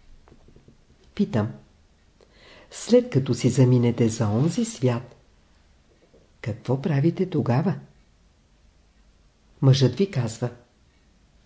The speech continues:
"Хубаво стана, че си замина, Господ я прибра, и тя да е свободна, и аз да съм свободен." Когато мъжът умре, жената отива, плаче, но си казва тя:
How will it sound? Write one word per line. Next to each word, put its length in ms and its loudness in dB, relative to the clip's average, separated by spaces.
"Хубаво 400 -6
стана, 380 -2
че 160 0
си 160 -4
замина, 680 0
Господ 440 -4
я 120 2
прибра, 460 0
и 160 2
тя 180 4
да 180 6
е 60 6
свободна, 800 0
и 280 4
аз 240 -2
да 120 0
съм 200 0
свободен." 580 -2
Когато 380 -2
мъжът 360 -2
умре, 360 2
жената 480 2
отива, 640 0
плаче, 520 -2
но 300 -4
си 220 -6
казва 380 -4
тя: 220 -10